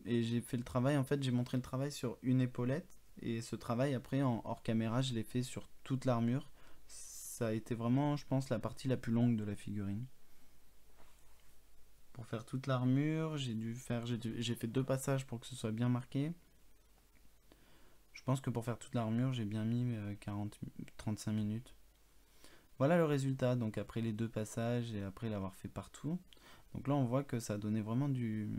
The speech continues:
du relief à l'armure. Donc ça, le linéage, c'est vraiment quelque chose qui est,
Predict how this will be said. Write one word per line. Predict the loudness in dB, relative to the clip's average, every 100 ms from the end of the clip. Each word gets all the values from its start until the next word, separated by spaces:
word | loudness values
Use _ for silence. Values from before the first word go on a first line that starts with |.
| -4 -8 -8 -4
du | -2
relief | 2 2 2 -2
à | -4
l'armure. | -2 -4 -6 -12 -18 -20 -20 -20 -20 -20 -20 -20 -10 -8
Donc | -2
ça, | 4
le | 4 6
linéage, | 4 2 2 2 0
c'est | -4
vraiment | -2 0 0
quelque | -2 -4
chose | -4 -4
qui | -6 -6
est, | -4 -6 -6